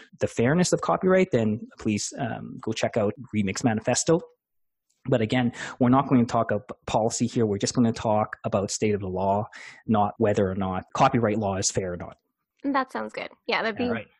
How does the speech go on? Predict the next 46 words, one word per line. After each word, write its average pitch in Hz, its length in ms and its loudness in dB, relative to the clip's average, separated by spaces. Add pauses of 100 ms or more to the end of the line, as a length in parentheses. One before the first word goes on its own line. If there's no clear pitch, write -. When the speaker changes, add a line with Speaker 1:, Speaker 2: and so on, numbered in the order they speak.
(160)
Speaker 2:
that'd 240 100 0
be 233 80 -2
a 202 60 -4
very 196 260 -6 (140)
big 175 200 -6
issue - 300 -10
to - 120 -6
<laughs> - 0 -
cover. 294 500 -2 (420)
Speaker 1:
Yes, 127 240 -2
exactly. 110 420 -4
Yeah. 101 220 -2 (100)
And 113 140 0
definitely 127 400 2
we 117 100 4
can 117 140 2
record 110 300 2
an 101 80 0
entire 101 360 -2
ep-, 90 180 -6 (100)
episode 90 360 -4
on 82 120 -6
that. 85 160 -4 (380)
Speaker 2:
Yeah, - 180 -8 (260)
yeah, 208 180 -6
for 220 160 -12
sure. 214 300 -6 (420)
So 381 360 2 (100)
I 359 100 0
guess 466 280 0
just 415 220 -4
to 370 60 -2
kind 302 280 0
of 269 260 0 (260)
introduce 294 600 -2 (100)
the 277 60 -2
listeners 254 760 -2
to 247 100 -8
kind 240 200 -6
of 214 80 -4
a 240 100 2
little 240 300 0
bit 226 260 -4
of 208 220 -2
copyright 220 580 -4
law, - 320 -6